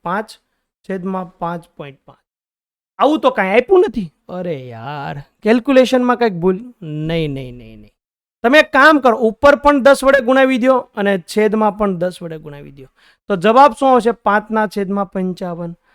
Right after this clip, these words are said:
તો એકના છેદમાં અગિયાર થાય. યસ, બસ આડકતરી રીતે તમને જવાબ માગે. <laughs> સમજી ગયા? બાકી સૂત્ર તો તમને આવડતું જ હોય. જ્યારે ઇઝી આવી જાય તો આ ધ્યાન રાખવાનું, કાંઈક આડવડું હશે, રાઈટ?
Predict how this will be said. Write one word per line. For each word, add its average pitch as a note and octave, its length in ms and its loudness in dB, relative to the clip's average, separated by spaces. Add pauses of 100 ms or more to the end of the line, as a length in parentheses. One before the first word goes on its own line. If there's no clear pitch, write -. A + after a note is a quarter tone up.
(360)
તો - 200 -6
એકના G3+ 380 -4
છેદમાં F#3 360 -4
અગિયાર E3+ 320 -4
થાય. F#3 280 -12
યસ, C#3 600 -20 (200)
બસ F3+ 160 -14 (840)
આડકતરી A#3+ 540 -8
રીતે A#3 300 -8
તમને A3+ 260 -12
જવાબ F#3+ 320 -2
માગે. E3+ 380 -4 (240)
<laughs> - 280 -20
સમજી G#3+ 300 2
ગયા? A3+ 200 0 (280)
બાકી F#3 240 -4
સૂત્ર G#3 360 -4
તો A3 120 -4
તમને A3 240 -6
આવડતું A#3+ 440 -2
જ G3+ 40 0
હોય. G#3 120 0
જ્યારે F#3 280 -4
ઇઝી G#3+ 340 0
આવી A#3 200 0
જાય G3+ 220 2
તો F#3 100 -6
આ F#3 100 -2
ધ્યાન G3 280 -4
રાખવાનું, A3 440 -4
કાંઈક A3+ 320 -4
આડવડું G3 460 -4
હશે, C#3+ 240 -12
રાઈટ? G3+ 280 -6